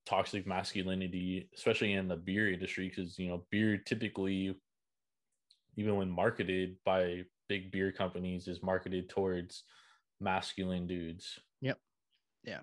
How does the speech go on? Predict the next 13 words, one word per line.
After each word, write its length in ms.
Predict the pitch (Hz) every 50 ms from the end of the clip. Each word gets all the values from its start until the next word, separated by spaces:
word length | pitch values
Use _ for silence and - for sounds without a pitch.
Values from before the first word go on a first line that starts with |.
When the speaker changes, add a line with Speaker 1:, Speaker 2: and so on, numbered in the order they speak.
| - _ _ _ _ _ _ _ _ _ _ _ _ _ -
Speaker 2:
So 340 | - 117 107 104 107 95 -
super 380 | - - 160 160 156 160 156
unfortunate. 640 | 156 147 - - 123 117 117 - - 117 110 110 - - - 156 - -
Um, 200 | 113 113 107 101 107 120 - -
I, 60 | 110
I 40 | 123
will 160 | 113 123 117
pass 260 | - 127 110 113 -
this 180 | - 107 - -
list 200 | 110 104 - -
on 140 | 101 110 107
to 120 | - - 107
you. 140 | 104 101